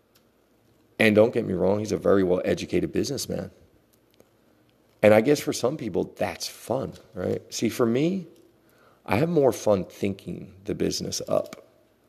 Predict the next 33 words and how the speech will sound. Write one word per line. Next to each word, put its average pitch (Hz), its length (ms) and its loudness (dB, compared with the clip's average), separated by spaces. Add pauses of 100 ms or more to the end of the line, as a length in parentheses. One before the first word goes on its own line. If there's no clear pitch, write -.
(1200)
And 101 220 2
then 90 460 4 (220)
the 95 80 -2
problem 120 440 2
was 95 180 0
in 90 100 -4
the 87 80 -6
past, 95 500 0
I 98 80 -2
didn't 123 320 -6
realize, 87 680 0 (2000)
because 92 460 6
I - 60 0
didn't - 200 -6
know 92 80 -4
what 92 140 -4
psychotronics 107 720 -4
were, 98 260 0 (1120)
I - 80 -4
didn't 127 160 0
realize 101 400 8
that - 100 -6
we 90 160 -4
could - 180 -6
just, - 420 -10 (500)
we 107 120 -6
could 95 160 -2
literally 98 720 2 (1600)
see - 380 -2
the 104 120 4
rest 92 300 4
of - 80 -14
it. - 140 -12